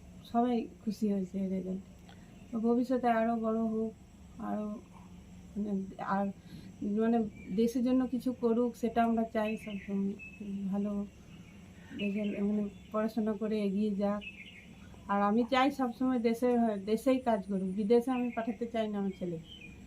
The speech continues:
আমি তো ওকে সবসময় বলি যে, "তুই দেশেই কাজ কর, যে জব করবি, দেশের হয়েই করবি।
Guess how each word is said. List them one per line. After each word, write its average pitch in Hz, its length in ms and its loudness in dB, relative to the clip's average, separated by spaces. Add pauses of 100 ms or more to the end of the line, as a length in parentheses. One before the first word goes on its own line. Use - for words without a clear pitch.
(440)
আমি 220 220 2
তো 240 120 4
ওকে 240 200 0
সবসময় 240 600 0
বলি 226 340 2
যে, 208 480 -2
"তুই 202 260 -2 (560)
দেশেই 214 600 0 (100)
কাজ 190 140 2 (160)
কর, 180 140 -4 (960)
যে 202 200 0
জব 208 240 2 (100)
করবি, 240 300 4
দেশের 226 360 2
হয়েই 202 260 2
করবি। 185 340 -6